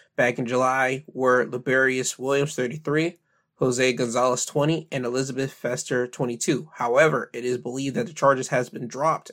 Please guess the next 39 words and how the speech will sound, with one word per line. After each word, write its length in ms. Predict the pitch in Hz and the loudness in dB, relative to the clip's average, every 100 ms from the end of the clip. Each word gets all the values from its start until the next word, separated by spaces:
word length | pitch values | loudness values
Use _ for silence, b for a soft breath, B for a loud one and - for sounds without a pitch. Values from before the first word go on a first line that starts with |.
| - | -8
against 440 | 135 147 180 - | -6 0 0 0
Miss 200 | 123 123 | -6 -8
Fester, 520 | - 117 113 - 151 b b b b 139 | -8 -10 -10 -10 -14 b b b b -6
and 80 | |
she 220 | 127 143 135 | -4 -2 -2
has 200 | 202 123 | -2 -4
been 160 | 120 | -4
released, 420 | 120 123 147 151 - - | -4 -2 -2 -2 -6 -16
according 420 | 156 - 151 139 | -2 4 4 2
to 220 | - 165 | -4 -4
C 240 | 147 - 123 | -4 -6 -8
B 140 | 120 | -2
S. 360 | 139 120 - - _ _ _ _ | -2 -2 -8 -12 _ _ _ _
Now, 160 | 135 120 | -4 -2
in 140 | 131 | -2
the 80 | 120 | -2
surveillance 440 | - 131 165 185 | -2 2 2 2
video 560 | 156 156 151 151 151 151 | 2 2 4 2 2 -2
from 420 | - - 147 147 131 | -12 0 0 0 -4
July 340 | 127 123 123 | -4 -4 -4
twenty-ninth, 640 | - 127 120 131 156 151 | -6 -6 -4 2 2 0
there's 260 | - 120 143 - | -4 -8 -8 -4
almost 320 | 139 131 135 | -2 -2 -4
twenty 200 | - 170 | 0 0
minutes 360 | 156 156 - - - | 2 0 -2 -8 -8
of 140 | 151 | -10
footage 500 | - 139 127 - - - | -6 -6 -6 -10 -16 -10
that 260 | 120 - | -8 -8
properly 420 | - 143 - 139 131 | -2 0 2 -2 -2
shows 420 | - 156 143 - | 2 4 4 2
Mister 300 | 123 151 127 | -6 -6 -8
Williams 320 | 123 123 127 - | -8 -10 -10 -10
and 300 | 131 139 127 | -4 -4 -2
Mister 260 | 131 - | -4 -6
Gonzalez 500 | 151 120 123 135 127 | -8 -8 -4 -2 0
stealing 360 | - - 156 170 | -4 -2 -2 -2
items 440 | 135 135 123 139 - _ _ _ | -2 -4 -4 -8 -12 _ _ _
from 360 | - 135 123 123 | -2 0 2 0
bags. 600 | - 127 131 135 - - | -2 0 0 -2 -8 -10